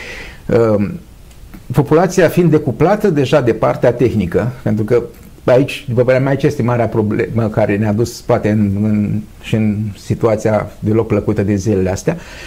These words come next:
Um, partea tehnică, cumva,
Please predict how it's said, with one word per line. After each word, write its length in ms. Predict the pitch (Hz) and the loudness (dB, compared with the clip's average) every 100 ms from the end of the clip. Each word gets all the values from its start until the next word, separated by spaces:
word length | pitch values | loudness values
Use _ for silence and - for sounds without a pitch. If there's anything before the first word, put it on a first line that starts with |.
| - - 120 123 123 | -20 -4 0 4 4
Um, 280 | 123 120 110 - - - - - - - - | 2 -2 -6 -10 -18 -20 -20 -20 -20 -20 -2
partea 240 | 175 170 | 0 2
tehnică, 720 | - 175 170 170 160 156 139 131 | 2 2 2 2 2 2 0 -2
cumva, 580 | 143 131 165 180 175 | 0 2 2 2 0